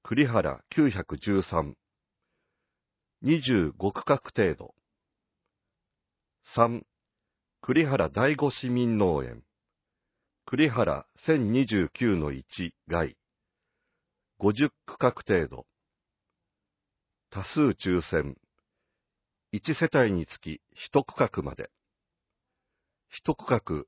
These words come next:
約三十平方メートル。対象、市に住民登録をしており、期間満了まで耕作できる方。利用中の方を除く。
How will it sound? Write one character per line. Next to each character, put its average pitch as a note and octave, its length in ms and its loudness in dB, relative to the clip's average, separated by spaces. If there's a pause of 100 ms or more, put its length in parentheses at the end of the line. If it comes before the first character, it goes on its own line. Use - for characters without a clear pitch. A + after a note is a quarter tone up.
(100)
約 A#2 400 0
三 C3+ 320 0
十 C3+ 200 0 (160)
平 B2+ 140 2
方 A2+ 300 0
メ F2+ 140 2
ー D2 80 -2
ト B1+ 100 -14
ル。 - 160 -20 (2000)
対 C#3+ 240 4 (120)
象、 A2+ 360 2 (880)
市 - 200 -4
に A#2+ 260 2
住 B2+ 200 2
民 C#3+ 300 2
登 C3 180 4
録 E2+ 240 0
を D#2 80 0
し - 140 -8
て F2+ 120 0
お D#2+ 140 0
り、 C2 200 -14 (500)
期 - 100 -20
間 D3 260 4
満 G#2 240 0
了 G#2 200 4
ま F#2+ 140 0
で C#2+ 140 -6
耕 A2+ 220 -2
作 G#2+ 280 -4
で D#2+ 100 -6
き - 120 -6
る D2 80 -6
方。 - 300 -14 (1040)
利 G#2 140 0
用 C3+ 180 4
中 C3 220 -2
の A#2 160 4
方 G2+ 260 -2
を C#2 80 -2
除 C2+ 300 -10
く。 - 160 -20